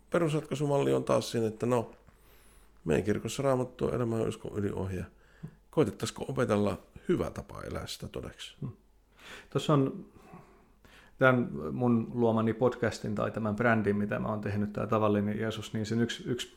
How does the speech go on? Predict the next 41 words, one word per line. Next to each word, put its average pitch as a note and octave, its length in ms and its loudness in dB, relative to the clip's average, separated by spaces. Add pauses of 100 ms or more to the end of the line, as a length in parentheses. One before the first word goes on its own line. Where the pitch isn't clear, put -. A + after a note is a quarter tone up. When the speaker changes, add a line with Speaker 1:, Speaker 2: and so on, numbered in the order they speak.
(840)
Speaker 2:
perusperiaate A2 880 4
on, G#2+ 280 -4 (100)
tai A#2 140 6
perustavoite A#2+ 640 6
on G#2 100 0
ollut G#2+ 180 -2
se, A2+ 160 2
että G2+ 160 -2
mä G#2+ 140 2
yritän G#2+ 220 2
tavoitella G#2 500 6 (760)
ihmisiä, A2 460 6
joita G#2 240 4
mä G#2+ 140 4
en G#2+ 60 0
saa A2+ 140 2
kirkkoon. G#2 520 -2 (960)
Että - 160 -4
mä A2 100 4
niinku, G#2+ 180 4
Speaker 1:
Joo. G#2 200 6 (160)
Speaker 2:
että B2 180 2
mä A#2+ 180 6
en A2+ 80 6
niinku, A2 460 6 (200)
ö, A2+ 260 -4 (540)
että A#2 160 8
pystyisin B2 400 6
aidosti A#2 340 8
keskustella - 600 2
niiden A2 320 0
ihmisten G#2 360 2
kanssa. A#2 280 -4
Et - 60 -6
siinä B2+ 200 6
luo-, C3 260 10
siinä C3+ 280 4
luodaan B2+ 380 10
jonkunlainen G#2+ 500 6
yhteisöllisyyden G#2+ 760 2
muoto A2 380 2